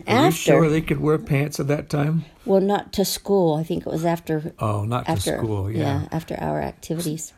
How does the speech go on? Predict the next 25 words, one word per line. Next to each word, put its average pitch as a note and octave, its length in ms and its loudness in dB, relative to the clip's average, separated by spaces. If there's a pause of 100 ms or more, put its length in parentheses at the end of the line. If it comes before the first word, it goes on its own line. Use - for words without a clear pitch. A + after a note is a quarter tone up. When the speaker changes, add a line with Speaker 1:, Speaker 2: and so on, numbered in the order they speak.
(140)
Speaker 1:
Dresses C#3+ 420 0
were A#2+ 140 0
still C3+ 240 0
required A#2 560 0
for A2+ 140 -6
girls G#2+ 500 -4 (280)
Speaker 2:
Yeah. E3+ 300 -2
Speaker 1:
until A2 640 -2
a G#2+ 60 -4
little A#2 280 0
while A2 280 -2
after A2+ 280 -4
that. F#2+ 200 -2 (440)
Speaker 2:
Yeah. F#3+ 300 -4 (520)
Speaker 1:
While A#2 180 0
attending G#2+ 400 -4
classes. A2 600 -6 (280)
Speaker 2:
And G3 140 2
even F3 260 2
then, D#3 300 2
you D3+ 80 -2
still E3 260 -2
couldn't E3+ 280 -2
wear C3+ 160 -2
Levi's. - 680 -6